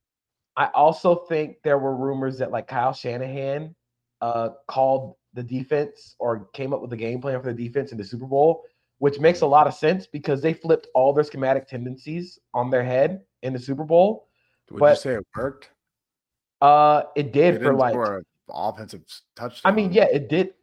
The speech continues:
Speaker 1: It worked for, like, fifty-five minutes.
Speaker 2: Which is so
Speaker 1: And
Speaker 2: annoying in itself.
Speaker 1: again, like, going back to the Mahomes thing, sometimes you're the ninety-seven, ninety-eight Jazz. Like, that's,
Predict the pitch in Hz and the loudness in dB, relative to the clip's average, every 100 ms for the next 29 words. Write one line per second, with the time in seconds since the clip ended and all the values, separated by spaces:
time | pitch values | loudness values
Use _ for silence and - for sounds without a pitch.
0 | - 175 143 185 185 - 151 139 131 110 | -2 -2 4 2 2 -4 -2 2 2 0
1 | - _ _ - 160 156 151 156 139 127 | -10 _ _ -12 -10 -8 0 2 2 0
2 | 110 90 - - _ _ _ _ _ _ | -10 -10 -16 -20 _ _ _ _ _ _
3 | _ _ _ _ _ 127 _ _ 113 151 | _ _ _ _ _ -20 _ _ -6 -2
4 | 143 135 113 110 107 107 104 92 - 120 | 0 0 0 -2 -4 -4 -8 -10 -8 -4
5 | 107 87 _ _ _ _ _ _ 165 139 | -4 -4 _ _ _ _ _ _ -6 2
6 | 185 147 110 _ _ _ _ _ 147 131 | 4 4 0 _ _ _ _ _ -2 -2
7 | - - 156 160 160 - 165 156 170 170 | -2 -4 -2 -2 -4 -6 -8 -2 -2 -2
8 | - 151 120 98 _ _ _ _ _ _ | -6 -6 -6 -10 _ _ _ _ _ _
9 | - 180 190 208 208 202 202 165 175 151 | -6 0 0 0 0 0 0 -2 -4 -2
10 | 147 156 160 - 151 147 143 139 135 139 | -4 -4 -4 -4 -4 -4 -6 -6 -4 -6
11 | 104 120 107 87 90 _ _ _ _ - | -6 -6 -4 -6 -12 _ _ _ _ -20
12 | - - 156 - | -14 -4 -4 -4